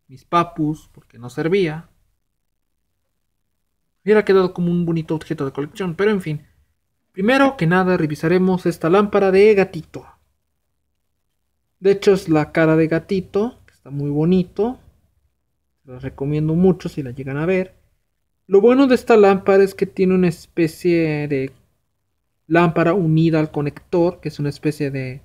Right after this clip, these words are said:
luz de tipo led, que está bien fijo a la lámpara.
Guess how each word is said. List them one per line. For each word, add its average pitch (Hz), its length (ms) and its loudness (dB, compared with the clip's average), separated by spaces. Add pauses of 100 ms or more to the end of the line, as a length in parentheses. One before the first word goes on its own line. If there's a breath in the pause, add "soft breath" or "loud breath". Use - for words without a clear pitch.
(920)
luz 175 320 2
de 147 80 -4
tipo 156 400 -2
led, 160 320 0 (1400)
que 147 100 -16
está 151 200 -2
bien 156 220 2
fijo 170 380 -6
a 139 40 -4
la 131 100 -8
lámpara. 196 540 -4